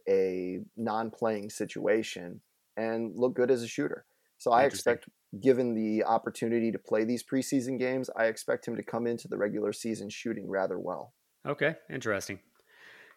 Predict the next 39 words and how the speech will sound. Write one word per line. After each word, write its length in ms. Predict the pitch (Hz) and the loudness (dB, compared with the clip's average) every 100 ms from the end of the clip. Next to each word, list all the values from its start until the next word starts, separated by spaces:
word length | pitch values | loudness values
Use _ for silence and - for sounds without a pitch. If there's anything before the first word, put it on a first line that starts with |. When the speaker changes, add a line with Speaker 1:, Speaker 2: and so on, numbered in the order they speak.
| _ | _
Speaker 2:
Yeah, 280 | - 123 117 | 4 6 8
I 120 | 101 | 6
would 220 | 147 143 | 2 0
say, 540 | - 131 123 120 107 101 - - _ _ - | 0 4 6 6 4 0 -10 -20 _ _ -8
like, 200 | 110 101 - 113 | -8 -6 -10 -2
well, 140 | 123 | 4
I'm 140 | 117 123 | 4 4
just 160 | 117 | 0
thinking 240 | 117 98 98 | 0 -2 2
back 180 | 98 | 0
to 80 | 95 | 0
Reggie 220 | 90 87 | -4 -4
Bullock. 340 | 85 92 90 95 - _ _ - | -4 -2 -2 -4 -10 _ _ -12
I 40 | |
mean, 140 | 101 98 | -8 -4
I'm 140 | 95 | -4
not 160 | 95 95 | -4 -4
sure 100 | 101 | -6
if 80 | |
you 60 | 95 | -4
remember 300 | 95 98 95 | -4 -2 -2
this. 140 | 95 | -4
The 100 | - | -2
guy 160 | 107 110 | 4 4
with 100 | 101 | 4
the 60 | - | -2
Pistons 440 | 98 87 90 85 | -4 -4 -6 -8
was 200 | 90 87 | -6 -4
a 220 | 90 87 - _ _ - | -4 -4 -8 _ _ -10
horrifically 580 | 123 107 101 - 95 92 | -4 0 0 -2 -4 -6
slow 220 | - 95 | -4 -6
starter. 420 | 87 92 90 90 - _ _ - | -6 -4 -2 -4 -8 _ _ -8
He 80 | |
would 160 | 117 110 | -6 -4
come 160 | 107 101 | -2 -2
in 100 | 95 | -2
and 200 | 90 - - | -6 -12 -14
just 220 | 101 - | -12 -6
be 160 | 104 | -6